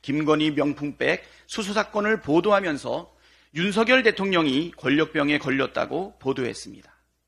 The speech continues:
일본 주간 후지에 최근 보도된 내용을 옮겨보겠습니다. 대통령이 쓴 보고를 싫어하니 측근들은 달가운 보고만 하고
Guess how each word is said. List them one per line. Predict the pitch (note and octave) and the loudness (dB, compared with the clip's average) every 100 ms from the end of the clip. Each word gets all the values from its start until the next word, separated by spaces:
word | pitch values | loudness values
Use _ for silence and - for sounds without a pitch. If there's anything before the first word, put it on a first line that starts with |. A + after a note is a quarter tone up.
| _ _ _ _ _ _ _ _ - | _ _ _ _ _ _ _ _ -2
일본 | F3+ G#3+ A3 A#3+ A3+ - | 2 4 4 4 0 -8
주간 | - D3 F3 | 0 2 2
후지에 | F3 B3+ G#3+ G#3 G#3 | 2 -6 2 4 4
최근 | - - A#3 A#3+ | 0 -4 -4 -4
보도된 | D#3 D#3 E3 D#3+ F#3 B2 | -2 0 2 0 -2 -4
내용을 | C3 C3+ B2 A#2+ F#3 - _ | 0 0 0 -2 -6 -10 _
옮겨보겠습니다. | - C#3 C#3 E3 G#3 C#3+ A#2+ - F#2 - - _ _ _ _ _ _ _ _ _ - | -6 -4 -4 -4 -4 -6 -10 -10 -12 -12 -18 _ _ _ _ _ _ _ _ _ 2
대통령이 | F3 G3 A#3 A3+ A#3+ | 2 4 4 4 4
쓴 | - B3 G#3+ | 2 0 2
보고를 | F3 F3 F3 E3+ | 4 6 6 6
싫어하니 | - G#3+ F3+ D3+ A#2 - _ - | 2 2 2 0 -2 -8 _ -10
측근들은 | A3 - G3+ E3+ D#3 F#3 F#3+ _ _ | -8 -4 0 2 2 0 -6 _ _
달가운 | - C#3 C3+ D3 A3 A#3 | -8 -4 0 2 2 -2
보고만 | F3 D#3+ D#3 C3+ | -2 0 2 2
하고 | B2 A#2 C3+ E3 | 0 -4 -6 -10